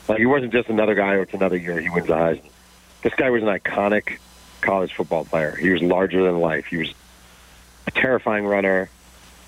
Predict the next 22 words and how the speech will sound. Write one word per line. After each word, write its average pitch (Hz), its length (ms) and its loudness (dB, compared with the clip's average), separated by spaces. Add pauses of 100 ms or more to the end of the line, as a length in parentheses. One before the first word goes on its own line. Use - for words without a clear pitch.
and 90 140 0
he 90 80 2
just 101 200 0
did 104 120 2
everything, 98 400 0
and 87 100 -2
he 90 60 0
was 85 100 -2
amazing. 87 500 0 (120)
And, 98 260 0
um, 85 240 -2 (380)
when 95 120 -2
he 123 140 0
jumped 117 320 -2
to - 60 -10
the 101 80 0
U 101 180 2
S 92 140 0
F - 160 -2
L, 85 360 0
it 92 120 0
was, 87 160 0